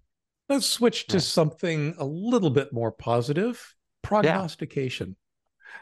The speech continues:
Speaker 2: Yeah.
Speaker 1: I hear th-, I hear there's a new iPhone coming.
Speaker 2: Well, yeah. So next week will be Apple's iPhone event, where they introduce the iPhone fifteen. And so the rumors are we have now about what's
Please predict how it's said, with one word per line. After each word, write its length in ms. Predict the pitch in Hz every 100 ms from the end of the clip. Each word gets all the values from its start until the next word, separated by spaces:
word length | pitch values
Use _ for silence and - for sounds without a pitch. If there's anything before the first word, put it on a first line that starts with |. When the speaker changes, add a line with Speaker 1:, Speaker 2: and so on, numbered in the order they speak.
| -
Speaker 2:
Yeah. 280 | 120 135 165
Speaker 1:
I 40 |
hear 120 | 151 175
th-, 120 | - -
I 60 | 120
hear 140 | 147
there's 180 | 165 139
a 40 |
new 120 | 147 135
iPhone 360 | 120 - 101
coming. 260 | 104 95 87 _
Speaker 2:
Well, 280 | 185 208 214
yeah. 220 | 208 165 151
So 140 | 165
next 240 | 160 160
week 200 | 143 131
will 100 | 139
be 240 | 117 120 113
Apple's 440 | 113 110 113 107 -
iPhone 460 | 104 110 123 107
event, 420 | 98 95 90 101 -
where 80 |
they 260 | 92 90 87 -
introduce 480 | 104 101 95 95
the 260 | - 87 90
iPhone 460 | - 101 - 90 85
fifteen. 720 | 90 - - 139 104 76 110 - - - - _ -
And 640 | 117 113 113 107 110 95 -
so 580 | - - - 135 123 123
the 120 | 120
rumors 680 | 110 123 147 135 113 107 123
are 240 | 107 107
we 140 | 104
have 260 | 98 101 92
now 300 | 101 101 92
about 240 | 90 -
what's 360 | 95 95 - -